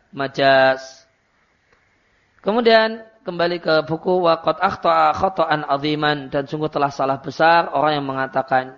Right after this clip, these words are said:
bahasanya istawa alal ars artinya menguasai ars. Kenapa ini salah besar? Yang pertama, kan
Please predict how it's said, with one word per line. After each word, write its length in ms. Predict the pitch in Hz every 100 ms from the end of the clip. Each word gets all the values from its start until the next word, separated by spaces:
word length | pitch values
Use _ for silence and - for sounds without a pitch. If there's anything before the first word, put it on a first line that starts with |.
| 139
bahasanya 400 | 131 - 151 160
istawa 320 | 156 160 147 143
alal 240 | 139 135
ars 320 | 143 175 202 -
artinya 400 | 139 135 175 185
menguasai 560 | 165 139 139 147 147 139
ars. 640 | 135 139 135 - - - - _ _ _ _ _ _ _ _
Kenapa 320 | - 147 143 139
ini 80 |
salah 240 | 135 - 131
besar? 800 | 127 135 151 180 202 202 220 -
Yang 320 | 139 139 131
pertama, 400 | 143 143 139
kan 80 | 123